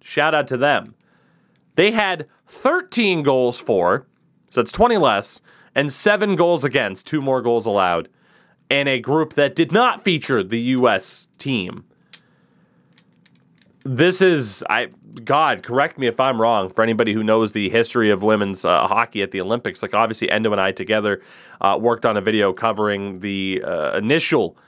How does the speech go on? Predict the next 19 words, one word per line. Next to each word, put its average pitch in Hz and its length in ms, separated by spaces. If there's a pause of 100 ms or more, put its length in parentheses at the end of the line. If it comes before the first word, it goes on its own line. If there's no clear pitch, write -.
(460)
um, 60 480 (160)
you 120 80
know, 113 60
the 117 100
ninety-eight 135 460
Nagano 123 440
games, 90 460 (380)
um, 67 400 (100)
and 104 240
covering 117 480
the, 107 340
uh, 104 220
initial 131 400
women's 107 560
hockey 113 400
tournament 95 320
as 85 140
well. 113 200 (480)
Uh, 110 140